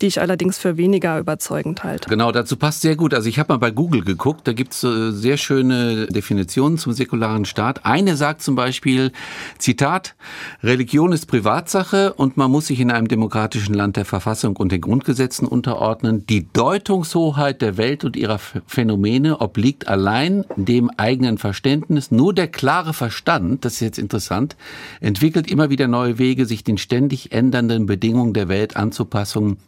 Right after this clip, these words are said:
Speaker 2: und Lösungen zu finden.“ Und demgegenüber wird dann ausgeführt, die Religion ist genau das Gegenteil. Das ist der Rückfall ins Dogma, in Glaubenssätze, in Irrationalität.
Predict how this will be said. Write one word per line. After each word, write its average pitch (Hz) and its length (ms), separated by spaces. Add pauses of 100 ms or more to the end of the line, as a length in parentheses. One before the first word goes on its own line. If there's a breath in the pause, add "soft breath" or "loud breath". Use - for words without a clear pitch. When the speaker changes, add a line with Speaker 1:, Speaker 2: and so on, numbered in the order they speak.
(140)
Speaker 2:
und 98 160
Lösungen 104 420
zu 85 140
finden.“ 92 560 (500 loud breath)
Und 104 460
demgegenüber 123 760
wird 117 140
dann 104 140
ausgeführt, 113 640
die 110 40
Religion 101 500
ist 135 120
genau 107 220
das 101 140
Gegenteil. 85 580
Das 85 160
ist - 180
der 95 100
Rückfall 101 400
ins 80 300
Dogma, 120 540
in 92 260
Glaubenssätze, 92 800
in 98 280
Irrationalität. 104 1120